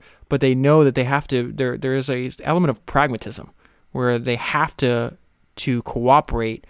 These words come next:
when their interests are aligned, even if that aligned interest is temporary. Um, so this part of the book, uh, Teddy Roosevelt and Morgan have a meeting, and I just wanna give you <laughs> the description,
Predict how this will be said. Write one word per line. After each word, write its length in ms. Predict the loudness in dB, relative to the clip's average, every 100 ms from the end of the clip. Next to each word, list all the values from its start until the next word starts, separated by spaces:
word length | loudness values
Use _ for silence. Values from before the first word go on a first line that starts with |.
| _ -2
when 160 | 0
their 100 | 0
interests 500 | -2 -4 -4 -6 -6
are 140 | -6 -4
aligned, 600 | -2 0 0 -2 -8 -10
even 220 | 0 2 2
if 120 | 0
that 240 | -2 -4 -8
aligned 360 | -4 0 0 0
interest 300 | 0 -2 -6
is 140 | -10
temporary. 420 | -4 -4 -4 -8 -16 _ _ _ -20 -20 _ -8
Um, 180 | -6 -4
so 400 | 0 0 0 -6 _
this 140 | -4 0
part 160 | 2
of 40 | 2
the 60 |
book, 380 | 4 6 6 2 -20 -20 _ _
uh, 540 | -12 -8 -8 -8 -8 -12 -16 -20 -18 -14
Teddy 220 | 0 2
Roosevelt 420 | 4 2 4 2 2
and 160 | -2
Morgan 540 | 0 2 2 2 0 -2 _ _ _ -8
have 440 | -2 0 0 -2
a 120 | -4
meeting, 460 | 0 2 2 -2 -10
and 100 | -8
I 60 | -6
just 160 | -2
wanna 180 | 0 0
give 320 | 0 0 0
you 280 | 0 0 0
<laughs> 800 | 0 2 2 -2 -10 -16 -18 -2
the 100 | 0
description, 760 | 2 0 0 0 0 -2 -2